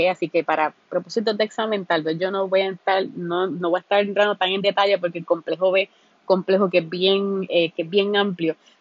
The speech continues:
pero que sí que sepan que esas son algunas de las funciones principales que hacen, ¿ok? Así que de todas, la más importante es la vitamina C, ¿ok? Que fue la que, que fue la que les, la que les discutí ahora.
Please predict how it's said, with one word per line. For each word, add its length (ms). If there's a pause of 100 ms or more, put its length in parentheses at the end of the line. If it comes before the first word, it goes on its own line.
pero 200
que 140
sí 220
que 100
sepan 260
que 60
esas 160
son 140
algunas 320
de 80
las 160
funciones 380
principales 520
que 160
hacen, 360
¿ok? 120 (560)
Así 100
que 100
de 100
todas, 240
la 80
más 120
importante 420
es 60
la 60
vitamina 460
C, 260 (180)
¿ok? 220
Que 100
fue 160
la 120
que, 480
que 80
fue 100
la 120
que 100
les, 200
la 180
que 100
les 120
discutí 440
ahora. 340